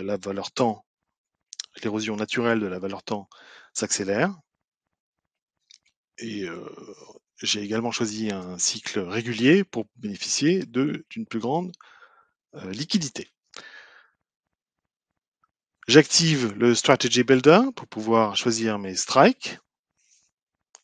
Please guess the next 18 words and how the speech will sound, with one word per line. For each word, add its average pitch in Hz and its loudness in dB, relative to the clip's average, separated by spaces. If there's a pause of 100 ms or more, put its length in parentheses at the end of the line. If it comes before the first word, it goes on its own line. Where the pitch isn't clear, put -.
(480)
ce - -12
qui 143 -10
va 131 2
me 110 -4
permettre 107 -4
de - -8
choisir 104 -6
maintenant 117 -10 (140)
les 123 0
strikes - -2 (100)
de 120 0
mon 135 -8
long 117 -2
call 131 -4
spread. - -10 (580)
Alors, 110 0 (1200)
une 175 0
stratégie 156 2